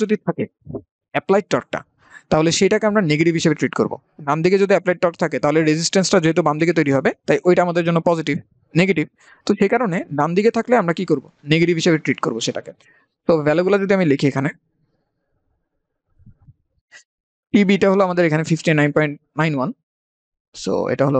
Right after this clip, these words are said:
ফিফটি নাইন পয়েন্ট নাইন ওয়ান,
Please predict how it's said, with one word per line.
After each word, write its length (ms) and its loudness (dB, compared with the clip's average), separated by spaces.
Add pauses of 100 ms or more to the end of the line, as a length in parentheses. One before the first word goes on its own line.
ফিফটি 320 -2
নাইন 180 -2
পয়েন্ট 220 -2 (1900)
নাইন 180 0
ওয়ান, 160 2